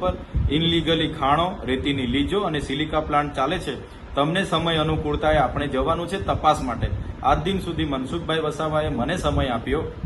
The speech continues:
નથી. મનસુખભાઈ ત્રીજી વાત કીધી છે કે ચૈતર વસાવાનું ઘર એ જંગલ ખાતાની જમીન પર, આ, બની ગયું છે. ત્યારે મનસુખભાઈ વસાવાને હું વિનંતી કરું છું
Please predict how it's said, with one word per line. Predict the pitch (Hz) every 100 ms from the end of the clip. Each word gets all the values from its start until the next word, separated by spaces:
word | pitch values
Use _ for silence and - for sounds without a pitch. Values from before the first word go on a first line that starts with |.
| - -
નથી. | 120 143 - 127 - - - - -
મનસુખભાઈ | 143 165 226 190 208 202
ત્રીજી | 196 175 190
વાત | 185 -
કીધી | 160 156 170
છે | 170
કે | 156 -
ચૈતર | 143 139 196 180
વસાવાનું | 160 160 151 151 147 127
ઘર | 143 160 - - - - -
એ | 147 143
જંગલ | 139 143 170 165
ખાતાની | 147 151 139 117
જમીન | 127 160 156
પર, | 156 147 147 - - - - - - -
આ, | 127 123 120 - - - 120
બની | 156 185 170
ગયું | 147 127 -
છે. | 113 - - -
ત્યારે | 135 170
મનસુખભાઈ | 170 135 123 160 147 151
વસાવાને | 135 123 139 139 139 135
હું | 120
વિનંતી | 110 151 185 196
કરું | 156 131
છું | 131